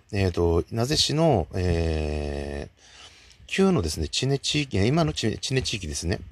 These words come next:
えーと、奄美市の、えー、ねさ、ねさ、え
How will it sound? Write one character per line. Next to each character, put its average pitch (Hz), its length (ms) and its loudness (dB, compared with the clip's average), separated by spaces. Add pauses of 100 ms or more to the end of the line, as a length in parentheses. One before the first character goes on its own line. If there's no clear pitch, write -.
(320)
え 90 80 0
ー - 20 2
と、 90 80 4
奄 95 140 4
美 90 80 2
市 - 160 2
の、 73 180 -4 (640)
え 80 420 0 (160)
ー、 - 60 -6
ね 117 80 0
さ、 139 180 2
ね 107 140 2
さ、 117 180 -2
え 76 880 0